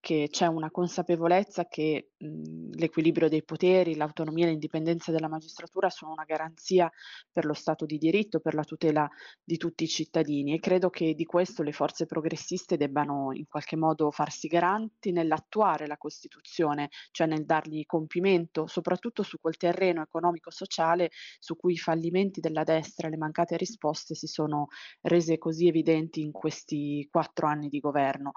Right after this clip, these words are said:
Per noi ovviamente è un risultato di grande soddisfazione, ma anche una grande chiamata di responsabilità. Tocca a noi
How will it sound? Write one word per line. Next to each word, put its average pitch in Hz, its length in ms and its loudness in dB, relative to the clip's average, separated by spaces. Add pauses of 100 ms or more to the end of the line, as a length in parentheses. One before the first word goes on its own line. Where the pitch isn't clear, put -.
(480)
Per 185 180 4
noi 214 180 2
ovviamente 175 520 2
è - 20 2
un 147 60 -6
risultato 160 560 -2
di 151 100 -8
grande 151 920 0
soddisfazione, 175 1120 0
ma 156 140 0
anche 202 300 0
una 156 240 -4
grande 156 1400 -2
chiamata 160 480 0
di 151 120 0
responsabilità. 156 1080 -2
Tocca 165 300 -4
a - 20 -4
noi 165 280 2